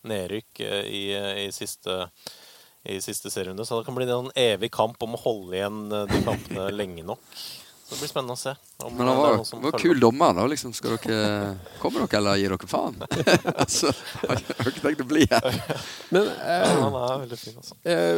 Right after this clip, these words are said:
Speaker 3: vi har vel oss imellom, Thomas, og hvis deg også, Øyvind, så har vi jo sikkert sett, eh, ja, jeg vet ikke hvor mange hundre norske fotballkamper vi har vært på, ja, men, eh, personlig i hvert fall, så har jeg aldri opplevd,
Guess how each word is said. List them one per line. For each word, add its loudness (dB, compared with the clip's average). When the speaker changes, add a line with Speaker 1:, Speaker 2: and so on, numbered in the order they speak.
Speaker 3:
vi 4
har 4
vel 6
oss 2
imellom, 4
Thomas, 4
og 8
hvis -2
deg 4
også, 4
Øyvind, 4
så 4
har 4
vi 4
jo 0
sikkert -2
sett, 0
eh, 4
ja, 2
jeg -6
vet -4
ikke 2
hvor 4
mange 4
hundre 2
norske 0
fotballkamper 0
vi 4
har 4
vært -2
på, 4
ja, 8
men, 6
eh, 2
personlig 2
i 4
hvert 0
fall, 2
så 6
har 8
jeg 6
aldri 4
opplevd, 2